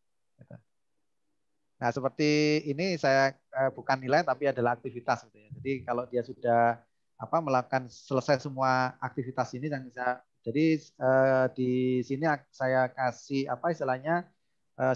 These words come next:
penghargaan bagi mereka yang sudah membaca materi, menonton video, mengerjakan kuis. Oh, berarti dia sudah melaksanakan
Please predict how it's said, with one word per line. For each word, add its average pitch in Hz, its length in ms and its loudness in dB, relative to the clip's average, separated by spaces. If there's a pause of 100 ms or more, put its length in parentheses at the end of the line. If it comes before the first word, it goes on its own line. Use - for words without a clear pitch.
penghargaan 131 600 0
bagi 127 220 -4
mereka 123 280 0
yang 151 120 2
sudah 120 260 -2
membaca 117 460 -6
materi, 147 680 -2
menonton 127 340 -12
video, 151 440 0
mengerjakan 120 460 -6
kuis. 156 240 -2
Oh, 123 100 -8
berarti 110 300 -4
dia 127 160 -2
sudah 120 220 -8
melaksanakan 117 560 -8